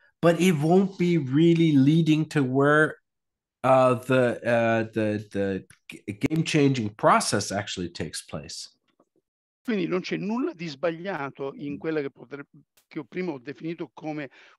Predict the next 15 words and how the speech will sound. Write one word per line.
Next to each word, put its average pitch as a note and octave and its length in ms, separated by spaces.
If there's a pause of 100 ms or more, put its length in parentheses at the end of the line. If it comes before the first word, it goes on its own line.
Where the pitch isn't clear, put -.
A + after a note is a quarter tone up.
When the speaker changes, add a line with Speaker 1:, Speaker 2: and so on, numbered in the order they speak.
Speaker 2:
una D#3+ 260
terapia, D3 720 (460)
ehm, B2+ 600
se - 160
vogliamo, C3+ 640
ehm, C3+ 840 (280)
tipica, D#3+ 640 (160)
no? - 260 (340)
Eh, C#3 280
generale, C#3 920
eh, C3 400 (440)
eh, - 540 (840)
e F3 120
non F3 360
specifica, - 840